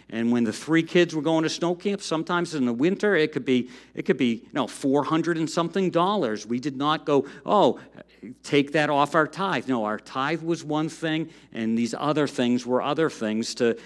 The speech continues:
to give beyond. So we, we do that. Also, there's this idea of sacrificial giving. Now, when it comes to sacrificial giving, I can't tell you when and how. I just know that there ought to be times where we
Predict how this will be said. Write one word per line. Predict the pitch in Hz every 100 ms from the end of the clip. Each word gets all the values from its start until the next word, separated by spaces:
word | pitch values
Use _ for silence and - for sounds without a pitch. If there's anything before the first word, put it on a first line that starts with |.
| -
to | -
give | 127 131 117
beyond. | 127 117 127 139 113 98
So | - 120
we, | 110 113 -
we | 131
do | 113 139 139
that. | 110 98 - - - - -
Also, | - 214 220
there's | 208 190 -
this | 180
idea | 190 160 175 165 185
of | 185 165
sacrificial | - 185 175 180 196 - 226 - 226
giving. | 147 131 117 98 - _ _ _ _ - -
Now, | 147
when | 170
it | 175
comes | 196 202
to | 170
sacrificial | - 190 190 180 131 208 220 196
giving, | 160 160 165
I | 147 160
can't | - 202 196 190
tell | - 175 196
you | 170
when | 139 120 156 170 175
and | - 135
how. | 127 - 147 160 202 190 -
I | 160 208
just | 208 -
know | 185 180 190
that | 160 - - -
there | 160 190
ought | 160 180
to | 208
be | 208
times | 214 202 208 185 160 -
where | 151
we | 147 165 170 -